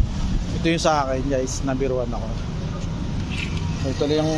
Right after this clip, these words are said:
allowed na pumila dito sa school na to. So, isa tayo sa mapalad na napili guys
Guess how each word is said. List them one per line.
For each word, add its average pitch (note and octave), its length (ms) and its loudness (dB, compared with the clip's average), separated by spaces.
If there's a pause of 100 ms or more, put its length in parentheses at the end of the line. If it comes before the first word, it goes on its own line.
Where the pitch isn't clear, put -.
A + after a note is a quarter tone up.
(200)
allowed D#3 280 4
na D#3+ 120 6
pumila D#3+ 400 4
dito D#3 240 2
sa E3 120 2
school D#3 280 2
na D3+ 80 2
to. D3 140 2 (1200)
So, D3 100 2 (1900)
isa D#3+ 120 4
tayo E3 200 4
sa E3 160 6 (520)
mapalad D#3 520 4
na D#3 160 6
napili D3 360 6
guys D3+ 200 6